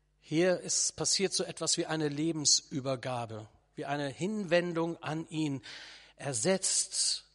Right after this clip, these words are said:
auch auf dem zu Ende gehenden Leben in letzter Not auf Jesus als den Retter. Der Name Jesus heißt ja Retter. Er setzt auf diesen Retter und er versteht, dass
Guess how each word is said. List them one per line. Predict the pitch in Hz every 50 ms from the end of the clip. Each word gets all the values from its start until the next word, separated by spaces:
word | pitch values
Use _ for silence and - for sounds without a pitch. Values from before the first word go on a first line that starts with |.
| _ -
auch | - 143 -
auf | - 156 -
dem | - 165 156 156 151 147 135 - _ _ _ _ _ _ _ _ _ _ _ _ _ _ _ _ _ _ _ _ _ _ _ _ _ _ _
zu | - - 190
Ende | 151 170 190 220 226 208
gehenden | 170 160 180 175 175 170 165 151
Leben | 139 165 175 175 151 156
in | 151 147 143 147 143 135 123 - -
letzter | 135 131 180 196 190 - - - - - 185 185 180 175 165 147 - - - - - - _ _ _
Not | 156 151 156 165 165 139 113 - - - - - - - - _ _ _ _ _
auf | - 143 143 139 - - - -
Jesus | 131 131 165 185 180 165 175 160 - - -
als | - 135 165 185 - - -
den | - 170 170 170 156
Retter. | 135 160 175 - - 135 117 110
Der | 107 120 120
Name | 120 139 156 170 170 160
Jesus | 139 120 143 151 - 143 127 - - -
heißt | 160 170 165 - - -
ja | - 143 135 131
Retter. | 123 135 151 - - - 110 107 110 110
Er | 120 127
setzt | 127 170 202 - - - - - - -
auf | 175 -
diesen | - 196 170 165 170
Retter | 151 175 190 - - 147 135 123 - - - - - - - - -
und | 196 196
er | 214 208
versteht, | - - 208 180 - - - 277 269 247 - -
dass | 202 180 170 - - -